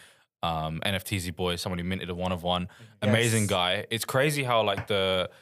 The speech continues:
Speaker 1: the stars align in the space sometimes, and you meet
Speaker 3: For
Speaker 1: the,
Speaker 3: sure.
Speaker 1: like, he's incredibly successful, you know, hedge fund manager from Australia,
Speaker 3: Oh my
Speaker 1: um,
Speaker 3: gosh.
Speaker 1: you know, late,
Speaker 3: <laughs>
Speaker 1: late thirties, and he's just sitting in the Discord, rolled a one of one, and now he's talking to me about, "Let's make a game,"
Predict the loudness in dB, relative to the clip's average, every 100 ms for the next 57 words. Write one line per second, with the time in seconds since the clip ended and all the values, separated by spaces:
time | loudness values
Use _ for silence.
0 | _ _ _ _ _ -6 -2 2 6 6
1 | 4 2 2 2 0 -2 -4 -4 -6 -4
2 | -6 -6 -6 -6 -6 -2 0 0 0 0
3 | 0 0 -2 -2 -4 -2 -4 -12 _ _
4 | _ -8 -4 -2 -2 0 -4 -4 -6 -6
5 | -6 -6 -2 0 0 -2 -2 -2 -4 -4
6 | -6 -6 -4 -2 -2 -2 -4 -6 -6 -8
7 | -4 -2 -2 0 -2 -4 -6 -20 -8 0
8 | 2 2 2 0 -4 -6 -2 -2 0 -2
9 | -2 -2 -2 0 2 2 2 2 2 0
10 | -2 0 2 2 2 2 2 2 2 0
11 | 0 -2 -2 -4 2 2 2 2 2 0
12 | 2 2 2 2 2 2 0 -2 -6 -6
13 | -8 -4 0 0 0 -2 -4 -4 -2 -2
14 | -2 -4